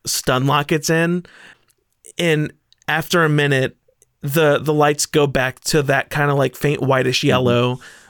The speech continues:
Speaker 1: of its normal, just, like, powered
Speaker 2: Mm-hmm.
Speaker 1: on kind of light. Um, and it sa-, it, it looks at you, Carveth, and it says, "You did this."
Speaker 2: Uh,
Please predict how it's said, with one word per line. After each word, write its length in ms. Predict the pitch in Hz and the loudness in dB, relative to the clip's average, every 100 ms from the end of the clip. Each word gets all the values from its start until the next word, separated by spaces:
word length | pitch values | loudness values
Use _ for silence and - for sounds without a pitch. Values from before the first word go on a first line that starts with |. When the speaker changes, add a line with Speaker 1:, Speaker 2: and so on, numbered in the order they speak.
| _ | _
Speaker 1:
of 400 | 143 135 127 131 - | 0 2 0 -2 -2
its 200 | 131 147 | -2 0
normal, 560 | 143 139 135 131 131 | 0 0 0 0 -2
just, 260 | 135 139 151 | -2 -4 -2
like, 260 | 135 127 - | -2 -4 -6
powered 360 | - 143 135 | -2 0 2
Speaker 2:
Mm-hmm. 80 | 135 | 2
Speaker 1:
on 220 | 131 131 135 | 0 -2 -6
kind 320 | 147 135 131 | -4 -2 -2
of 220 | 131 143 - | -4 -6 -2
light. 380 | 139 131 127 - - - - _ _ _ _ - _ | 0 2 0 -2 -14 -20 -20 _ _ _ _ -20 _
Um, 560 | 151 151 139 123 127 131 _ - _ | 0 2 2 -2 -4 -8 _ -20 _
and 140 | 147 143 | -2 -2
it 100 | - | -2
sa-, 380 | 160 139 135 - - | 0 2 0 -2 0
it, 200 | 147 - | 0 2
it 280 | 147 139 - - - | 2 0 -4 -20 -4
looks 260 | 160 170 - | -2 0 -2
at 80 | |
you, 120 | 147 147 | -2 -2
Carveth, 640 | 151 139 135 135 135 - _ _ - _ _ _ | 0 0 0 -2 -4 -12 _ _ -20 _ _ _
and 140 | 143 147 | -2 -2
it 120 | - | -2
says, 680 | - 147 139 135 131 - - _ _ _ _ _ _ _ _ _ _ _ _ _ _ _ _ | -2 2 2 2 -2 -6 -10 _ _ _ _ _ _ _ _ _ _ _ _ _ _ _ _
"You 260 | - 151 | -4 -2
did 220 | 156 143 123 | 0 0 0
this." 540 | 117 113 - - - _ _ _ _ _ _ _ _ _ _ _ _ _ - | -4 -4 -8 -10 -14 _ _ _ _ _ _ _ _ _ _ _ _ _ -8
Speaker 2:
Uh, 160 | 92 | -8